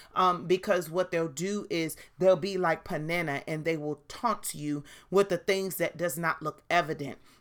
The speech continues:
As to Hannah, it looked like her womb was barren and she could not have children. And there was something that God had to plant on the inside of her as to the things that he bursts through us,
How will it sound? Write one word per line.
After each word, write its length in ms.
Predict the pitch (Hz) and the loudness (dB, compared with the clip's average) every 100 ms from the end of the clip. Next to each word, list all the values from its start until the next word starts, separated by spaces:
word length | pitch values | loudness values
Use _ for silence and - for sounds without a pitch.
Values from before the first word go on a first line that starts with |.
| _ - | _ 6
As 280 | 190 185 - | 6 6 -2
to 100 | 180 | -6
Hannah, 600 | 180 190 190 175 147 151 - - _ 190 | -4 0 0 2 -2 -4 -14 -20 _ 8
it 140 | 185 | 8
looked 260 | 185 202 196 | 8 4 6
like 200 | 170 - | 2 4
her 140 | 165 | -2
womb 360 | 160 175 180 165 | 0 -2 -2 -2
was 180 | 151 | -4
barren 400 | 135 165 165 156 | 0 0 2 0
and 120 | 151 151 | -4 -6
she 160 | - | -8
could 200 | 160 165 | -6 -6
not 180 | 160 147 | 0 -2
have 260 | 156 139 - - | -2 -8 -12 -10
children. 680 | - 208 180 147 131 127 - - - _ _ _ - | -2 0 0 -2 -6 -8 -14 -20 -20 _ _ _ -2
And 180 | 190 190 | 6 8
there 160 | 190 202 | 8 8
was 180 | 180 - | 6 4
something 520 | 190 202 196 165 156 - - | 2 2 0 0 -2 -14 0
that 200 | 165 160 | 2 4
God 280 | 170 175 185 | 8 8 6
had 180 | 170 - | -2 -2
to 100 | 156 | -8
plant 420 | - 185 175 170 | -6 -6 -4 -4
on 160 | 160 160 | -4 -4
the 180 | 160 - | -4 -4
inside 460 | 165 165 180 151 | -6 -2 0 0
of 120 | 151 - | 0 2
her 380 | 202 156 143 - - _ | 4 6 4 -4 -20 _
as 360 | 190 214 - - | 2 2 -2 -4
to 280 | 208 170 165 - - 180 | -4 -2 -6 -10 -6 -4
the 40 | |
things 340 | 185 196 190 - | 4 4 2 0
that 140 | 160 | -2
he 180 | 175 190 | -2 -10
bursts 400 | 131 170 233 - | 2 2 4 -2
through 400 | - 214 285 160 | -2 -2 2 2
us, 240 | 156 - | 2 -2